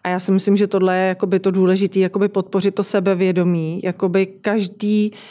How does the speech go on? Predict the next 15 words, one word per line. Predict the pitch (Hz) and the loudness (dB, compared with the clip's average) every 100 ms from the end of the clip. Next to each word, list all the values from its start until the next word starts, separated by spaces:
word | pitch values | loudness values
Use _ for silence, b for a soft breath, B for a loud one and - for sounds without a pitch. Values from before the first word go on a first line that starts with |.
| B B B - | B B B -8
ženy, | 175 185 180 175 180 | -2 0 2 2 0
když | 180 170 | -2 -6
to | - | -6
takhle | 180 180 196 | -6 -2 -2
řeknu, | 247 - 190 185 | 0 0 0 0
která | - 180 180 | -2 -2 0
by, | 180 196 196 B B B - | 0 0 -2 B B B -4
ehm, | 180 180 175 180 - - | -2 0 0 -2 -6 -4
měla | 185 202 202 196 | 2 4 4 0
tu | 196 - | -2 -4
aspiraci | 190 - 196 185 - 196 190 - - | -4 -2 -2 -2 0 0 0 -4 -6
do | 190 190 - _ _ 185 | -4 -4 -6 _ _ -4
jakéhokoliv | 190 208 196 - 190 | -2 0 -2 0 2
managementu | 190 185 185 180 180 170 190 | 2 2 0 0 -2 0 -2
jít, | 170 175 180 | -2 -4 -6